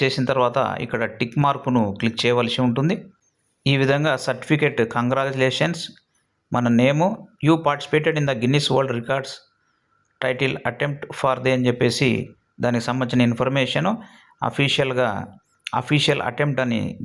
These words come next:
Guinness Book of World Recordsకు సంబంధించినటువంటి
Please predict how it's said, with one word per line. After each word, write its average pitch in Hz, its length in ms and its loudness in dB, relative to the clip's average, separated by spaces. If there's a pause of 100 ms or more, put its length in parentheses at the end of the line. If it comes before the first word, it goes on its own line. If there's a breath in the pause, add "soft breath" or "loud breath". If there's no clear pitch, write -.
Guinness 139 300 4
Book 127 220 -2
of 127 140 0
World 127 220 2
Recordsకు 117 480 -4
సంబంధించినటువంటి 117 720 -2